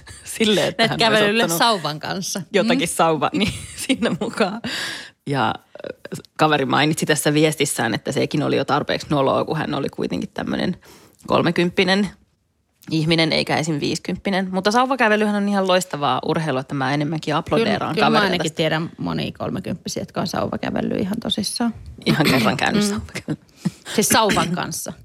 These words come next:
Speaker 2: kävelemässä, eikö sulla tää?
Speaker 1: Lempiharrastus.
Speaker 2: No niin, eteenpäin, eteenpäin.
Speaker 1: Niin,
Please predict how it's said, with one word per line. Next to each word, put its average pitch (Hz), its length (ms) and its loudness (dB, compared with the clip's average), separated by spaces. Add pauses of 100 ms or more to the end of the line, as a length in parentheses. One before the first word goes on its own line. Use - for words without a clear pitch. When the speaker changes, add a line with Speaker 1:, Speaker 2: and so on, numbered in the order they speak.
Speaker 2:
kävelemässä, - 560 0
eikö - 280 -2
sulla - 240 2
tää? - 80 0 (1600)
Speaker 1:
Lempiharrastus. 196 800 0
Speaker 2:
No 311 60 4
niin, 294 160 2
eteenpäin, 262 440 2
eteenpäin. 240 400 -2
Speaker 1:
Niin, 294 160 2